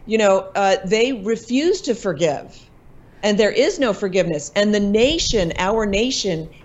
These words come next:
is founded on forgiveness, because it used to be that if you were born into a certain caste, a certain class, you couldn't escape that. That's just, that's who you were. It was very racist in a sense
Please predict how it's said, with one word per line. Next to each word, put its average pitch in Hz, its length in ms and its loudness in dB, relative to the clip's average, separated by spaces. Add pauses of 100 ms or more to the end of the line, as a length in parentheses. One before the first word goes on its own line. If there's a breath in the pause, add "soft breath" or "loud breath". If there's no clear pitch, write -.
is 208 200 -4
founded 277 480 0
on 202 160 2
forgiveness, 160 680 -2
because 226 640 0 (240 loud breath)
it 240 160 0
used 285 320 0
to 302 80 -2
be 214 240 -2
that 202 160 2
if 208 180 2
you 254 100 0
were 277 120 2
born 214 320 0
into 208 260 0
a 190 60 4
certain 185 420 0 (160)
caste, 202 520 0
a 175 100 2
certain 180 360 -2
class, 175 640 0 (320 loud breath)
you 330 200 6
couldn't 190 300 0
escape 170 400 -4
that. 226 200 0
That's 220 220 2
just, - 300 -4
that's 208 240 0
who 277 140 0
you 277 180 0
were. 262 360 0
It 202 100 2
was 180 180 0
very 202 240 2
racist 269 800 -4
in 202 140 0
a 196 60 4
sense 190 520 -4